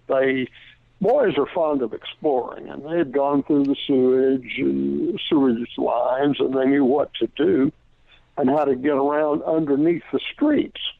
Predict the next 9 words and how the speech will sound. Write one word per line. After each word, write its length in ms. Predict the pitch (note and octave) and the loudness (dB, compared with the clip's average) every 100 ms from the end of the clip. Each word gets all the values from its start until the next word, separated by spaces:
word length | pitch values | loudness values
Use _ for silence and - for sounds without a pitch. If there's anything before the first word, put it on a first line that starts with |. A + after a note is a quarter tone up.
| _ _ _ _ - _ - | _ _ _ _ -20 _ -6
And, 720 | G3 E3 D#3+ D#3+ D#3+ F#3+ A3+ | -2 2 2 2 0 -6 -2
uh, 260 | D3+ D#3 | 0 -2
they'd 380 | - D#3 B3 C#4+ | -4 0 0 2
been 180 | B3+ F#3 | 0 0
issued, 680 | F#3+ F3+ - G3+ F3 D#3 C#3+ | 0 0 2 2 4 2 0
uh, 340 | C3+ C#3 C#3+ - | 0 0 -2 -4
Panzerfaust, 920 | - G#3 D#3 C3 - A#2 G#2+ - - | -2 0 2 0 0 -2 -2 -6 -8
which 240 | C#3 B2 - | -6 -6 -6
was 120 | - | -8